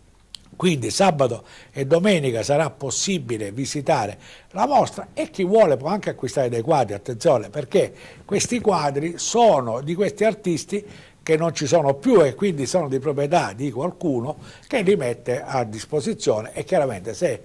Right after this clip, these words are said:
li vende non, non ci sarebbe nulla di male, anzi sono convinti che sarebbe veramente interessante. Quindi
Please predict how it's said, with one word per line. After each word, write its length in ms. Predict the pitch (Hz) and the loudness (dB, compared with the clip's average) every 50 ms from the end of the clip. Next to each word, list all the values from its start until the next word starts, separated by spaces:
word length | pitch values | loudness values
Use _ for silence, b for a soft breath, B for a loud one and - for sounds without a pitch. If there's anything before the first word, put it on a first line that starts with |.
| B B B B B | B B B B B
li 180 | - 156 185 220 | -8 -4 -2 0
vende 520 | 190 147 120 104 101 95 95 101 104 131 - | 2 0 0 -2 -6 -8 -8 -8 -8 -8 -10
non, 460 | - 127 131 123 117 110 110 117 123 120 120 | -10 -8 -8 -6 -8 -8 -12 -14 -16 -14 -12
non 180 | 131 127 117 | -12 -12 -10
ci 100 | - 147 | -10 -10
sarebbe 540 | 123 - 143 117 107 104 104 98 98 101 98 B B B B B B | -4 -2 -2 0 0 -4 -4 -6 -8 -8 -8 B B B B B B
nulla 420 | 127 143 208 214 196 170 156 147 | -2 0 2 4 4 4 4 2
di 120 | 139 139 147 | 2 0 2
male, 380 | 151 214 196 165 123 110 110 | 2 2 2 2 0 0 0
anzi 500 | 117 147 185 175 117 101 - - 107 - b b b b b b | 0 0 0 0 -2 -6 -8 -8 -8 -10 b b b b b b
sono 420 | b - - 170 151 139 131 123 123 | b -6 -2 0 0 0 0 -4 -4
convinti 580 | - - 185 165 135 123 131 123 107 92 123 120 | -2 -4 -4 -4 -2 -4 -4 -4 -4 -4 -4 -2
che 100 | 139 160 | -2 -2
sarebbe 460 | - - 127 117 117 107 107 107 104 | -2 -2 -2 -2 -2 -4 -4 -6 -6
veramente 640 | 117 156 139 110 101 98 95 87 - - - 92 - - B B B B B B B B | -4 -4 -4 -4 -6 -8 -10 -12 -14 -14 -16 -16 -16 -16 B B B B B B B B
interessante. 800 | - 170 156 - - 120 107 101 95 - - 92 87 104 127 147 | 2 2 2 4 2 2 2 2 -2 -4 -8 -8 -8 -8 -10 -2
Quindi 440 | 139 214 214 180 135 113 113 101 | 2 2 2 2 2 0 -2 -4